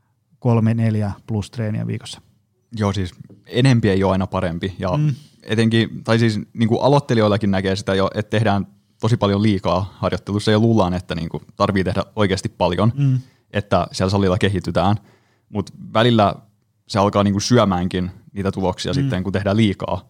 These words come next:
Speaker 1: Mm.
Speaker 2: Et sen täytyy olla just sen verran, mistä sä palaudut vielä, mut toki on kanssa niinku sellainen, että sen, no, jos halutaan niinku kehittyä sellaista niin sanottua maksimitahtia, mitä
Speaker 1: Mm.
Speaker 2: sun kapasiteetti riittää,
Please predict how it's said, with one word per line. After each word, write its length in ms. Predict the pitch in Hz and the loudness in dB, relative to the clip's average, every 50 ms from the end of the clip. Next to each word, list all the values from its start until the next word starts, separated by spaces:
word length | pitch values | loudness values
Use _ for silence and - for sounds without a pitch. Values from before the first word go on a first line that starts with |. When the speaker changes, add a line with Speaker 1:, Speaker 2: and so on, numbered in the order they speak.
| _ _ _ | _ _ _
Speaker 1:
Mm. 200 | 117 107 101 95 _ _ | -20 -20 -20 -20 _ _
Speaker 2:
Et 200 | 101 92 - - - | -10 -10 -10 -12 -8
sen 240 | - 107 101 101 - - _ _ _ | -4 -2 -2 -2 -2 -6 _ _ _
täytyy 280 | 113 117 117 107 113 110 | 2 2 4 4 4 2
olla 140 | 104 98 95 | 2 2 0
just 320 | 95 92 - - - - - _ _ _ _ _ _ _ _ | 0 -2 -4 -8 -14 -20 -20 _ _ _ _ _ _ _ _
sen 240 | - - 117 123 117 | -2 2 2 4 4
verran, 320 | 113 107 104 98 95 92 - - | 4 4 4 2 0 0 -4 -6
mistä 340 | 95 98 - - 95 - - _ _ _ _ _ - | -8 -8 -4 -6 -6 -8 -8 _ _ _ _ _ -8
sä 100 | - 98 | -6 0
palaudut 500 | - 110 107 101 92 87 98 98 - - | 0 2 4 4 2 2 -2 -4 -4 -2
vielä, 220 | 101 104 113 120 120 - - _ _ _ _ _ _ _ _ | 0 0 2 0 -2 -4 -14 _ _ _ _ _ _ _ _
mut 220 | 107 104 - _ | -8 -8 -6 _
toki 340 | - 101 98 107 98 92 - - | -2 0 2 2 0 0 0 0
on 140 | 104 107 101 | 0 0 2
kanssa 260 | 104 101 101 - 104 | 2 2 2 2 0
niinku 160 | 101 98 101 | 2 2 2
sellainen, 320 | 107 101 98 98 98 92 | 0 0 0 0 0 -2
että 160 | 90 - - _ | -2 -4 -8 _
sen, 320 | - - 98 98 98 98 - - - _ _ _ _ _ _ _ _ _ _ - 110 | -6 -2 0 0 0 -2 -2 -6 -14 _ _ _ _ _ _ _ _ _ _ -4 -2
no, 160 | 107 98 - - 104 92 64 58 - | -2 -2 -2 -4 -14 -20 -20 -18 -10
jos 260 | 117 117 120 117 - | 0 0 0 2 4
halutaan 420 | 131 131 131 131 123 117 110 104 - - _ _ _ _ _ _ - | 4 4 4 4 4 4 2 0 -2 -6 _ _ _ _ _ _ -2
niinku 240 | 113 110 98 107 104 98 - - _ | -2 0 2 2 0 0 -2 -6 _
kehittyä 500 | - 110 120 110 - - - 110 101 98 | 0 2 2 2 0 0 0 0 2 2
sellaista 280 | - 107 98 - - | 0 -2 -2 0 0
niin 180 | 104 104 101 101 | 0 0 2 0
sanottua 240 | 107 104 - 107 101 | 0 0 2 2 4
maksimitahtia, 840 | 110 113 113 - - - 98 98 92 90 90 - - - - 113 113 | 4 4 2 0 -2 -4 -4 -4 -2 -2 -4 -4 -4 -4 0 0 2
mitä 260 | 104 101 90 95 90 - | 2 2 0 -2 -4 -4
Speaker 1:
Mm. 100 | 117 107 | -6 -6
Speaker 2:
sun 140 | 101 104 95 | -4 -2 0
kapasiteetti 580 | - 107 - 107 98 95 92 95 92 - 110 | 0 0 0 0 -2 0 -2 -4 -2 -2 -2
riittää, 480 | 101 101 98 95 - _ 98 101 110 | -2 -2 -2 -4 -4 _ 0 0 0